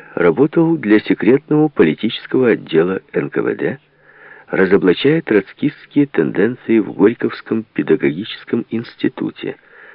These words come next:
где и обучались члены вышеназванной группы. Назначение Ольберга в институт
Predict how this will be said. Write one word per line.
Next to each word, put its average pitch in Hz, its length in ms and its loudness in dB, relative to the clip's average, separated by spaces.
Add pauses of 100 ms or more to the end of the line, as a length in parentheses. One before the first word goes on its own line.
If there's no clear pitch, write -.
(260)
где 143 320 0
и 127 180 -4
обучались 123 580 -6 (180)
члены 98 520 -4
вышеназванной 73 840 -4
группы. - 440 -10 (2000)
Назначение 143 880 0 (100)
Ольберга 117 800 2 (260)
в 80 160 -2
институт - 640 -4